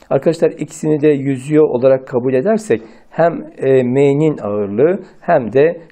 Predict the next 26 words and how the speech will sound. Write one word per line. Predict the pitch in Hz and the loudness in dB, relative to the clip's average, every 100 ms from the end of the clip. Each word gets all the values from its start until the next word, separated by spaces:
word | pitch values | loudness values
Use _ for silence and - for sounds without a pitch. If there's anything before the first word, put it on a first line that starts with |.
| - | -8
kabın | - 113 127 156 - | -4 0 0 -2 0
ağırlığı | 113 113 113 - 160 | 2 2 2 0 0
kadar | 113 104 175 131 | -2 0 -2 -2
bir | 131 - | -6 -2
kaldırma | 131 117 110 113 185 220 - | -2 -2 -2 -2 -4 -6 -6
kuvveti | 127 113 113 | -4 -2 -2
etki | 107 - 101 | -4 -4 -4
eder. | 98 95 - - - - | -6 -8 -18 -20 -20 -6
Burada | 202 190 196 | -2 0 -2
dikkat | 202 214 196 | 0 0 2
ederseniz, | 196 226 226 - 233 - - _ _ _ _ - | 2 0 0 -4 -4 -6 -18 _ _ _ _ 0
e, | 139 139 131 | 4 4 2
kendi | 139 123 139 | 0 0 2
ağırlığından | 202 196 175 175 175 156 | 2 2 2 2 2 2
daha | 165 180 | 0 0
küçük | - - | -6 0
olduğu | 139 131 | 0 2
için | 160 135 | -2 -2
şekil | 117 131 117 117 104 | -4 -4 -4 -4 -4
birdeki, | 107 98 95 165 220 - - | -4 -4 -4 -6 -6 -10 -14
şekil | - 139 190 - | -4 -4 -2 -6
ikideki | - 156 151 - | -2 -2 -2 -4
kaldırma | - 151 147 156 165 165 | -4 -2 0 0 0 -2
kuvveti | 143 127 - 139 | -4 -4 -4 -2
daha | 123 123 110 | 0 -2 -2
büyüktür. | 104 101 98 | -6 -6 -10